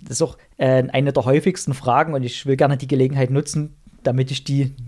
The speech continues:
nicht nochmal so oft beantworten muss. Ähm, ab, also viele fragen dann, ab wie viel Mieteinnahmen lohnt sich eine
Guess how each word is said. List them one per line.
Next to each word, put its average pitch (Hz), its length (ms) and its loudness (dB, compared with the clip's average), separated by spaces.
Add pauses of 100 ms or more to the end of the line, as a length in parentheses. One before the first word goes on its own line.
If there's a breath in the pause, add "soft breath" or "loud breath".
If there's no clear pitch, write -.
(140)
nicht 139 320 0
nochmal 156 400 4
so 156 140 2
oft 151 180 2
beantworten 143 340 2
muss. 156 180 2 (640 loud breath)
Ähm, 131 440 4 (400 loud breath)
ab, 135 320 -2 (100)
also 131 240 -2
viele 156 240 0
fragen 139 260 0
dann, 147 140 0
ab - 280 -6
wie 151 120 0
viel 147 180 2
Mieteinnahmen 135 720 2
lohnt 131 220 2
sich 139 160 -4
eine 123 380 -2